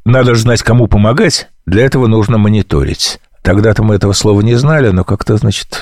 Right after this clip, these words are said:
всё получалось вот как я рассказал, постепенно, автоматически, на контактах, на личных. Ну, как хронику выпускали, где, в частности,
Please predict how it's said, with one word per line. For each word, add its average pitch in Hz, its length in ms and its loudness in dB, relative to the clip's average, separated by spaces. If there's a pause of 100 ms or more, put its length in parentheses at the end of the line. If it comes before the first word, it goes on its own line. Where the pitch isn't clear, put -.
(140)
всё - 200 -2
получалось 104 600 0
вот - 260 -4 (160)
как - 300 -2
я 104 100 2
рассказал, 92 580 -2 (300)
постепенно, - 800 0 (160)
автоматически, - 800 -2
на 80 100 -4
контактах, 90 600 -2
на 78 100 -2
личных. - 540 -8 (320)
Ну, 101 160 2
как 120 180 0
хронику 90 480 0
выпускали, 71 640 -2
где, - 220 -4
в - 120 -10
частности, 71 720 -2